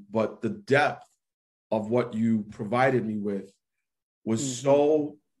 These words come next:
Speaker 1: beyond what I could see that I'm like, yeah.
Speaker 2: Thank you. Thank you, Sharif. But before we move on to the next question,
Speaker 1: Sure, sure.
Speaker 2: um, there are a couple things that I wanna highlight about your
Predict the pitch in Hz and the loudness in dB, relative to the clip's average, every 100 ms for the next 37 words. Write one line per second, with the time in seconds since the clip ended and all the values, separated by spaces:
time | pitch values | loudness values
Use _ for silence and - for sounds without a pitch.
0 | _ _ _ 131 131 131 131 120 117 110 | _ _ _ 2 4 4 2 2 0 0
1 | 107 101 - - 151 135 107 98 - _ | -2 -8 -10 -8 -2 0 0 -2 -10 _
2 | _ _ _ _ _ _ _ 113 117 110 | _ _ _ _ _ _ _ 0 2 2
3 | 101 - - - _ _ _ _ _ _ | 0 -4 -18 -20 _ _ _ _ _ _
4 | 117 127 123 113 104 98 - _ _ _ | -2 0 2 2 0 -4 -20 _ _ _
5 | _ _ _ 113 170 160 - 131 165 143 | _ _ _ 2 6 6 4 4 4 2
6 | 135 135 123 127 180 - - _ - 208 | 0 0 0 4 4 4 -4 _ 0 2
7 | 220 294 294 240 226 214 226 196 175 175 | 6 6 8 6 4 4 2 2 2 2
8 | 170 - 165 156 156 143 131 113 135 113 | -2 -4 -6 -4 -6 0 4 4 4 2
9 | 127 123 123 165 190 185 185 208 214 202 | 0 -6 -6 4 6 6 4 2 2 2
10 | 185 165 139 151 190 202 165 147 165 160 | 0 0 0 2 4 2 0 -4 -2 0
11 | 135 123 123 123 - | 0 -2 -4 -6 -6